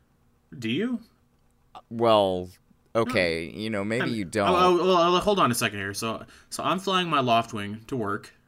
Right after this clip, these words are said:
Speaker 1: Okay, it just, it, it can stay on the roof, or it can go fly around, whatever it wants, or it can come inside with me. Uh, so we get back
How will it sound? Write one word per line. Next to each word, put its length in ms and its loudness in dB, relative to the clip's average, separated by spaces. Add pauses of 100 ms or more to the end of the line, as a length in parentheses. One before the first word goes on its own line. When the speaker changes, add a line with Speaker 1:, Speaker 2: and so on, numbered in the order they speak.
(160)
Speaker 1:
Okay, 380 -4 (120)
it 140 -8
just, 240 -4
it, 160 -2
it 160 -4
can 120 -6
stay 200 -4
on 140 0
the 80 -6
roof, 280 -4
or 40 -4
it 60 -6
can 100 -8
go 100 -2
fly 240 0
around, 320 -4
whatever 280 -4
it 60 -6
wants, 360 -8 (340)
or 140 -2
it 60 -2
can 120 -8
come 200 -6
inside 360 -6
with 140 -14
me. 200 -10 (480)
Uh, 220 -2
so 160 -4
we 100 0
get 200 -2
back 440 0